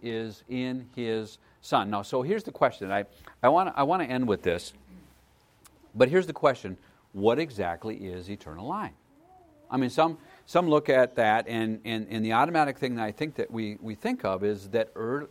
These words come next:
eternal life is living forever. Okay,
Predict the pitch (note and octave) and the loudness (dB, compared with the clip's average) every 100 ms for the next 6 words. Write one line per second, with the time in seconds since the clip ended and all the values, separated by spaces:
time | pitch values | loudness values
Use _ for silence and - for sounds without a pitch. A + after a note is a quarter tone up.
0 | - A2+ - A2+ C3+ F2 G#2 A2 A2+ - | -12 -12 -8 -8 -6 -6 -6 -8 -10 -12
1 | _ _ - G2+ G#2 A2+ C3 - D#3 G#3 | _ _ -6 2 2 2 -6 -4 2 2
2 | D3+ F2 - _ _ _ _ - G2 - | 2 -2 -6 _ _ _ _ -10 -10 -4
3 | F2+ F#2 C#3+ A3+ | -2 0 0 -2